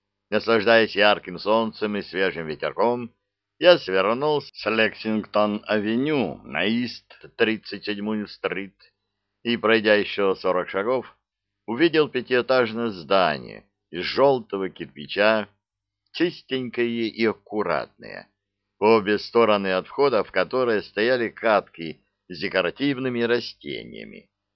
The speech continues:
Я вошёл. В холле, размером не больше моей спальни, пёстрый ковёр на полу, камин без огня, те же растения в катках и привратник в униформе,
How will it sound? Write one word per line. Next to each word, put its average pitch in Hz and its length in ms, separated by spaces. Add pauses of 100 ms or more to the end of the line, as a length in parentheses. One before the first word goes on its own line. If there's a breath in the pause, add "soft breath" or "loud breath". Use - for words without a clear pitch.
(200)
Я 151 160
вошёл. 123 560 (640)
В - 100
холле, 151 580
размером 135 560
не 117 80
больше 107 340
моей 71 280
спальни, 117 680 (340)
пёстрый 170 460
ковёр 101 680
на 98 140
полу, 92 480 (540)
камин 117 480
без 113 200
огня, 82 640 (540)
те 107 240
же 90 320
растения 95 760
в - 120
катках 110 500 (460)
и 135 160
привратник 135 800
в 87 80
униформе, 82 720